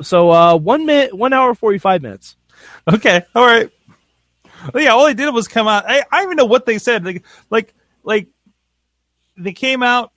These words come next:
Speaker 2: uh, trucked their ice cream bike out again, and then I, like, I got distracted and they were gone. So I don't
Speaker 1: Okay.
Speaker 2: know. Whatever.
Speaker 1: Maybe it was
Speaker 2: Um,
Speaker 1: just a recap from, from,
Speaker 2: No, no,
Speaker 1: uh,
Speaker 2: no, no. I think they,
Speaker 1: Okay.
Speaker 2: they,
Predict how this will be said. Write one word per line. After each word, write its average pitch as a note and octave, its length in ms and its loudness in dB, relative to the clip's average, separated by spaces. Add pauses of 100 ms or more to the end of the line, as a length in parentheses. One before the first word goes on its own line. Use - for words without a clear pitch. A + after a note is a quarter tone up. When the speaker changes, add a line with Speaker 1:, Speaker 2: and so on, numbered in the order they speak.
(540)
Speaker 2:
uh, F3 280 -6
trucked A#3+ 320 -10
their G#3+ 140 -2
ice A3 180 -2
cream G#3+ 380 -8 (100)
bike G#3+ 260 -2
out G#3 220 0
again, G3+ 380 -4
and F#3 300 -8
then F3+ 220 -8
I, E3+ 500 -4
like, F3 220 -8 (160)
I D#3+ 240 -4 (220)
got F3+ 200 -4
distracted E3 460 -4
and D#3 100 -6
they D3 80 -2
were C#3+ 80 -2
gone. B2+ 280 -4
So A#2 340 -2 (340)
I D3 60 -2
don't F#3 140 -2
Speaker 1:
Okay. F3+ 100 -6
Speaker 2:
know. D#3+ 80 -10 (360)
Whatever. A2 340 -14 (260)
Speaker 1:
Maybe C3+ 160 -4
it D3 60 4
was C#3+ 80 4 (140)
Speaker 2:
Um, C3+ 40 -2
Speaker 1:
just C3 120 -8
a C#3+ 40 -12
recap D3 440 -4
from, A#2+ 500 -14 (1120)
from, B2 300 -10
Speaker 2:
No, F#4 260 2
no, F4+ 120 0
Speaker 1:
uh, - 20 -6
Speaker 2:
no, F4 100 -8
no. E4 300 -4
I G#3+ 80 -4
think D4+ 180 -10
they, D4 160 -6
Speaker 1:
Okay. G3 240 -4
Speaker 2:
they, B3+ 100 -4